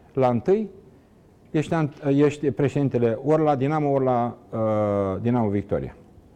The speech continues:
Dom'le, am casă, mi-au dat vilă în Brașov, m-am mutat din Oradea. Acum de-abia, a, îi dăduse post în centrul or-, orașului, în Nevestimii, în Brașov.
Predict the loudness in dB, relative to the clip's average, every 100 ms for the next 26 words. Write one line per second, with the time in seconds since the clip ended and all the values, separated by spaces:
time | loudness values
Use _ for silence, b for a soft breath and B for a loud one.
0 | -20 -20 -20 -20 -20 -20 -4 0 2 2
1 | 0 -2 -6 -2 0 0 -2 0 0 2
2 | 0 0 0 2 0 0 2 4 4 2
3 | 2 2 0 0 2 2 2 0 2 2
4 | 2 0 2 2 4 2 0 -4 B B
5 | B -4 -2 0 2 2 0 2 2 0
6 | 0 0 0 -2 0 0 0 0 -2 2
7 | 2 2 -2 0 -2 0 0 0 0 -4
8 | -2 2 4 2 2 2 2 0 -2 0
9 | 2 0 0 0 0 -2 0 0 0 0